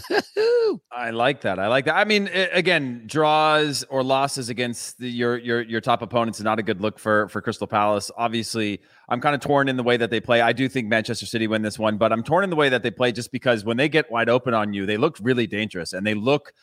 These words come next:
like a top team in the way that they'll pull you in and out of spaces.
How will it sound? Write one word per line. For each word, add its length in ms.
like 300
a 140
top 340
team 320
in 40
the 80
way 140
that 160
they'll 140
pull 260
you 180
in 120
and 80
out 160
of 80
spaces. 600